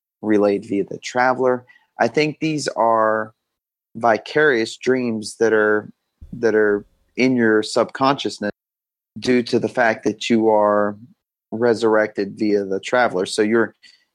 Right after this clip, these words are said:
you're getting fragments of memories of that, of that massive consciousness that is the Traveler.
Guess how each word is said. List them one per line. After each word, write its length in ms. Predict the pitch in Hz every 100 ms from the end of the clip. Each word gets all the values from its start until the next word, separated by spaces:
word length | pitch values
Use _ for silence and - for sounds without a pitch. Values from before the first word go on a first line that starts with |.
| -
you're 220 | 117 131
getting 640 | 117 127 123 120 110 104 -
fragments 840 | - - 120 117 110 110 104 - - 104
of 160 | 101
memories 760 | 107 131 139 110 98 101 101 - _ _ 110
of 420 | 110 107 104 107
that, 480 | 113 107 104 92 - _ _ - _ 110
of 180 | 104
that 140 | 107 85
massive 540 | 107 117 110 - 101
consciousness 360 | - 117 113 110 _ _ - -
that 220 | 104 101
is 240 | 101 98
the 140 | - 98
Traveler. 580 | - 107 95 95 107